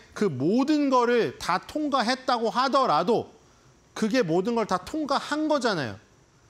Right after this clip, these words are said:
임상, 임상 이전에 이 비임-, 비임상, 전임상, 동물 대상으로, 어, 패럿 같은 쥐 대상으로 하는 것부터 시작해서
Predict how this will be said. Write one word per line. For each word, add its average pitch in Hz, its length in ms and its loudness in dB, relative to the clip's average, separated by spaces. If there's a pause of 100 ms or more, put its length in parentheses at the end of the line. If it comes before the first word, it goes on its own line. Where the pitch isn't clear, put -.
(400)
임상, 220 640 -2
임상 208 420 0
이전에 170 580 0
이 135 120 -4
비임-, 214 540 -2
비임상, 196 580 -2
전임상, 165 460 -2 (240)
동물 208 440 0
대상으로, 147 800 -2 (160)
어, 151 80 -4
패럿 262 340 -2
같은 214 260 -4
쥐 160 200 -4
대상으로 180 420 0
하는 208 240 0
것부터 156 340 -4
시작해서 165 440 -2